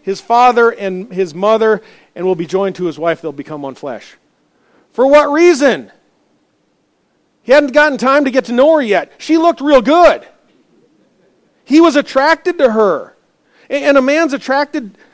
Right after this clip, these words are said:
attraction to a woman's beauty existed before the fall. It wasn't a result of sin. We've distorted it because of sin.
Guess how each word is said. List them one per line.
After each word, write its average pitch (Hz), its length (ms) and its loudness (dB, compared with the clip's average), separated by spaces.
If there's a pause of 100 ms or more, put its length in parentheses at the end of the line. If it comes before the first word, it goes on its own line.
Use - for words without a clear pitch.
attraction 285 640 -2
to 262 140 -4
a 247 80 -2
woman's 240 360 -2
beauty 262 440 -4
existed 254 420 -8
before 277 320 -2
the 254 80 -2
fall. 262 360 4
It 202 40 -10
wasn't 240 240 -2
a 240 40 -4
result 208 340 -4
of 151 80 -20
sin. 160 360 -10 (2250)
We've 208 120 -6
distorted 233 540 2
it 180 140 -6
because 156 300 -10
of 131 60 -18
sin. 120 380 -14